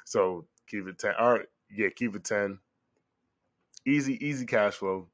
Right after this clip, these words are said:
Ten dollars each shirt. That could be, like, thirty dollars in the day. Easy. Or in the course of the week.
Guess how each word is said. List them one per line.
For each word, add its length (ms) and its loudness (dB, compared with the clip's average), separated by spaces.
Ten 240 -2
dollars 460 2
each 180 -2
shirt. 340 4
That 140 0
could 100 -8
be, 60 -4
like, 280 -4
thirty 220 0
dollars 680 0
in 100 -2
the 80 -10
day. 300 -2
Easy. 380 -12
Or 380 8
in 80 2
the 80 -4
course 300 0
of 60 -10
the 60 -8
week. 180 -20